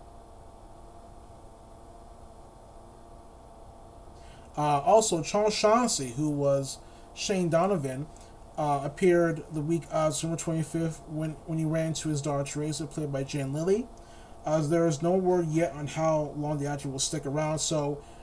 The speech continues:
uh, we may see him again, uh, you know, down the line on Days of Our Lives. Uh, Charles may have, temp-, have, uh,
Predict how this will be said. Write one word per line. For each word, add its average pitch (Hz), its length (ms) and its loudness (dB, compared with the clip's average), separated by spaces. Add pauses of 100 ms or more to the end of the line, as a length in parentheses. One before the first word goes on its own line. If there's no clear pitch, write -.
(200)
uh, 143 240 -2
we 185 140 2
may 175 260 2
see 196 300 2
him 170 160 2
again, 135 560 -4 (480)
uh, 127 360 -2 (140)
you 160 80 -6
know, 131 220 -8
down 156 240 0
the 143 60 -2
line 139 560 -2 (420)
on 143 140 -4
Days 143 200 0
of 143 80 0
Our 143 60 0
Lives. 135 420 0
Uh, 139 120 -4
Charles 165 400 4
may 160 140 0
have, 139 200 -2
temp-, - 340 -4 (300)
have, 143 220 0
uh, 127 260 0